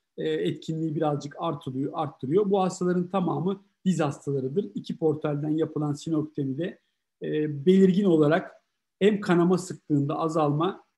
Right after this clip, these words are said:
hem de hareket a-, açıklığında belirgin artış sağlanabilmiş.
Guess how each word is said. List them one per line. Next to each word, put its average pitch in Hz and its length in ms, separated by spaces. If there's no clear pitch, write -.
hem 202 200
de 170 40
hareket 175 380
a-, 156 280
açıklığında 143 640
belirgin 156 360
artış 180 580
sağlanabilmiş. 151 920